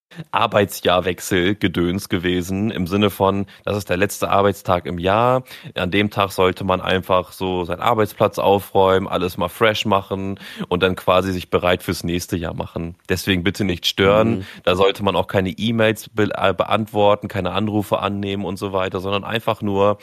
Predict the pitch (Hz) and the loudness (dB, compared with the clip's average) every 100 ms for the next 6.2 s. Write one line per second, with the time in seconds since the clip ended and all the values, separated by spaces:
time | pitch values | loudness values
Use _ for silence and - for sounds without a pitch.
0 | - - - - _ _ - 92 120 120 | -12 -20 -20 -20 _ _ -2 2 2 2
1 | 92 107 98 143 - 113 117 110 113 113 | 4 4 4 0 2 2 2 2 4 4
2 | 107 107 110 - 113 107 95 95 - 98 | 4 4 2 2 0 0 0 -2 -2 -6
3 | - 87 90 85 95 98 92 98 87 104 | -4 0 0 2 4 4 4 0 0 0
4 | 95 90 87 - 82 95 85 92 - 85 | -2 0 0 0 -4 -4 -2 -4 -2 -4
5 | 87 90 90 - 85 92 95 87 87 87 | -4 -4 -4 -4 -2 2 2 0 -4 0
6 | 90 98 | 0 0